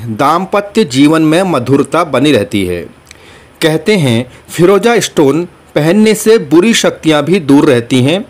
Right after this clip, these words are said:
साथ ही साथ व्यक्ति की मांसपेशियां भी मजबूत होती हैं। फिरोजा स्टोन पहनने से मान सम्मान में बढ़ोतरी होती है और व्यक्ति दुर्घटना तथा हिंसा से भी बचा रहता है। भूत,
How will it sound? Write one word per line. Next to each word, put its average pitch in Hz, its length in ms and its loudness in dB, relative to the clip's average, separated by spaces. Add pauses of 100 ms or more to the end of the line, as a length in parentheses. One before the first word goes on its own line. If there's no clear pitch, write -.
(460)
साथ 202 460 0
ही 185 160 2
साथ 165 380 0 (480)
व्यक्ति 160 360 -2
की 240 160 0
मांसपेशियां 160 960 0
भी 135 200 0
मजबूत 143 440 0
होती 120 320 0
हैं। 90 400 -10 (680)
फिरोजा 214 360 2
स्टोन 180 300 0
पहनने 127 360 2
से 117 320 0 (420)
मान 165 300 2
सम्मान 165 400 0
में 190 140 0
बढ़ोतरी 131 400 2
होती 120 320 2
है 170 220 -2 (580)
और 214 260 0
व्यक्ति 156 440 -2
दुर्घटना 143 640 0
तथा 180 280 -2
हिंसा 147 460 0
से 156 260 0
भी 170 200 -2
बचा 139 360 -2
रहता 113 360 -2
है। 87 220 -6 (540)
भूत, 185 480 2